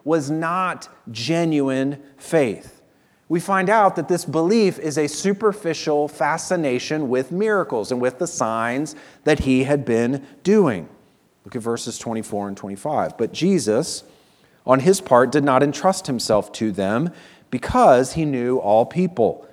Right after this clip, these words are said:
and needed no one to bear witness about man, for he himself knew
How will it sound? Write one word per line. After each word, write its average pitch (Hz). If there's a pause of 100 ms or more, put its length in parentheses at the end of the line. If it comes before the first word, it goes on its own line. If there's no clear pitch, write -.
(420)
and 110
needed 147
no 139
one 143
to 139
bear 120
witness 131
about 107
man, 101
for 151
he 123
himself 104
knew 101